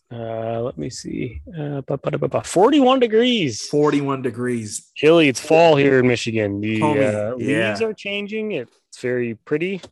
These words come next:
Speaker 1: Uh, looks
Speaker 2: Mm.
Speaker 1: nice. Fun to drive your car in the fall here, but it is hard for me to not be like, "Ah, winter is coming." <laughs>
Speaker 2: I know.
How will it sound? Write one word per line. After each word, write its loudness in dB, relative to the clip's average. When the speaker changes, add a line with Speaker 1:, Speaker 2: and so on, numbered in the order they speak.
Speaker 1:
Uh, -6
looks -8
Speaker 2:
Mm. -16
Speaker 1:
nice. -4
Fun -4
to -4
drive -2
your -8
car 2
in -2
the -6
fall -2
here, -10
but 0
it -2
is -4
hard 0
for -8
me -6
to -18
not -8
be -6
like, -4
"Ah, -12
winter -10
is -8
coming." -14
<laughs> -20
Speaker 2:
I -2
know. -8